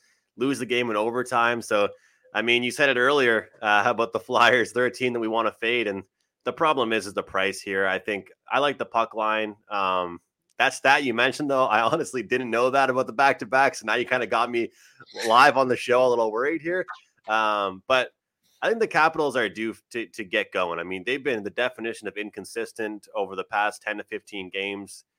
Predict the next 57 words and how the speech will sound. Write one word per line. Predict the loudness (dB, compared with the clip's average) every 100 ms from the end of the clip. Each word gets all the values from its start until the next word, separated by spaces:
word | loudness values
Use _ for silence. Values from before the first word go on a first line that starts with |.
| _ -12
You |
look | -10 -2
back | -2 -2
to | -4
how | -4
they | -4
started | -6 -8 -8
the | -12
season | -14 -12 -8
in | -8
October, | -10 -8 -8 -6 -8
it's | -8
definitely | -8 -8 -8 -10
been | -8
a | -8
lot | -4 -4 -6
different | -8 -8
of | -6
hockey, | -2 -2 -4 -14 -14 _ _ _ -12
um, | -8 -6 -8 -12 -10
than | -4
they're | -4
playing | -2 -4 -2
right | -2 -4
now. | -2 -2 -2
And |
you | -6
can't | -6 -6 -4
blame | -6 -4
it | -6
on | -8
just | -10 -18
a | -12
couple | -12 -12
players | -10 -8 -8
being | -8 -8 -4
out | -2 -2 -6
or | -8 -12
a | -14
couple | -14 -14 -16 -8
covid | -8 -8
protocol | -8 -8 -8 -12 -12
stuff. | -10 -10 -10
So, | -6 -6 -6 _ _ _ _ -4
um, | 0 0 -2 -8 -6
I'll | -4
tell | -2 -2
you | 0
what, | -2 -2
guys, | -2 -2
I'm | -2 -2
disappointed | -6 -8 -8 -6 -4
because | -8 -8 -6
that | -4 -6
game | -4 -8
against | -6 -8 -6
Nashville, | -4 -4 -6 -8 -8